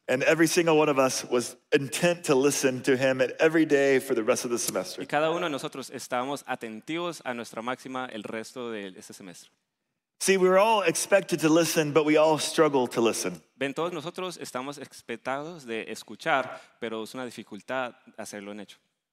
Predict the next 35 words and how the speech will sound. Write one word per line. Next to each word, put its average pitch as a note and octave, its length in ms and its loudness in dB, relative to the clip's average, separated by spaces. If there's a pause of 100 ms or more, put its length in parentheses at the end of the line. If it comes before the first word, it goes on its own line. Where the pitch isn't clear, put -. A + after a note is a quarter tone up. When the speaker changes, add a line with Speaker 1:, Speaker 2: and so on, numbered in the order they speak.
Speaker 1:
And D#3 100 0
in E3+ 120 0
many F#3+ 200 2
situations, D#3+ 640 2
there D#3 140 4
could D3+ 160 2
be D3+ 80 6
consequences C#3+ 880 0
when C#3 160 0
we C3 80 0
fail C#3 340 4
to C3 100 -4
listen. A#2+ 440 0 (100)
Speaker 2:
Y C3 240 -8
en C3 140 -8
muchas D3 260 -8
situaciones C#3 720 -8
hay B2+ 80 -8
consecuencias C3 720 -10
si - 200 -14
no G#2+ 60 -10
escuchamos G2+ 500 -14
bien. A#2 240 -12 (720)
Speaker 1:
There D#3 100 4
are E3+ 60 4
many G3 220 4
days F#3 240 4
as D#3 100 2
a E3 60 4
parent, F#3 400 4
I D3+ 80 4
come D#3+ 180 0
home E3+ 300 4
from D3+ 180 0
s-, - 220 -4